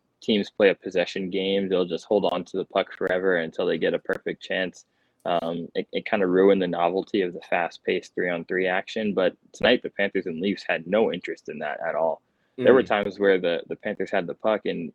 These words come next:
Speaker 1: we had tired guys on the ice, and I'm thinking, like, "Please go back, go back and reset," but they just kept rushing in regardless.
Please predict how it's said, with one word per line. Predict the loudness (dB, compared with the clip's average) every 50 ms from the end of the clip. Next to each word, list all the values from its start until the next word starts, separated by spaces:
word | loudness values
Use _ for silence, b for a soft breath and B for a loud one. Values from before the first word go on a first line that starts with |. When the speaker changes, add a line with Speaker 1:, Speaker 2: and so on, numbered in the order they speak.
| -10 -4
Speaker 1:
we | -2 0 2
had | 2 0 0 -2
tired | -4 -4 -4 -4 -4 -6
guys | -4 -2 -2 -2 -2
on | -2 -4
the | -4 -4
ice, | -6 -6 -6 -8 -8
and | -6 -6
I'm | -6 -6 -6 -10 _
thinking, | -10 -10 -10 -8 -8
like, | -8 -8 -8 -10 _
"Please | -14 -4 0 2 2 2 2 0 -2 -8 -2
go | 2 4 4 4
back, | 6 4 2 2 2 0 _ _ -8 0
go | 4 4 4
back | 6 4 2 2 4 2
and | 2 4
reset," | 2 0 0 2 2 2 2 2 0
but | -2 -8 -6 0
they | 2 2
just | 4 4 2 0 0
kept | 0 -2 -2 0 -2
rushing | -4 -4 -2 -4 -6 -4
in | -2 -2 -2 -2
regardless. | -4 -2 0 0 0 0 -2 -4 -8 -12 _